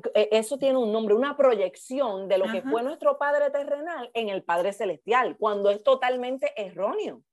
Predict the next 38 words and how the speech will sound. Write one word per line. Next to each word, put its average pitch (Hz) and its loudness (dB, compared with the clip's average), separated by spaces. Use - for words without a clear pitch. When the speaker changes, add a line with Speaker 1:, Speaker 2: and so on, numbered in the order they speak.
Speaker 2:
Claro. 202 -6
Speaker 1:
O 175 -20
sea, 226 2
jamás, 220 0
jamás 208 -4
se 202 0
va 202 2
a 208 -4
comparar 208 -2
nuestro 226 0
Speaker 2:
Exactamente. 202 2
Speaker 1:
Padre 240 4
terrenal 247 -2
a 190 -4
un, 190 -6
a, 196 2
a 214 2
nuestro 208 0
Padre 170 2
celestial. 226 0
No 190 -2
hay 214 -4
break, 196 0
no 190 -6
hay 247 -6
forma. 196 -2
Speaker 2:
Incluso 254 -2
aunque 311 0
hubiésemos 220 -4
tenido 285 -2
el 226 -6
Padre 226 -4
perfecto, 208 -12
Speaker 1:
Tampoco. 165 -6
Speaker 2:
todavía 220 2
se 254 -8
queda 269 -6
pequeñito 202 -8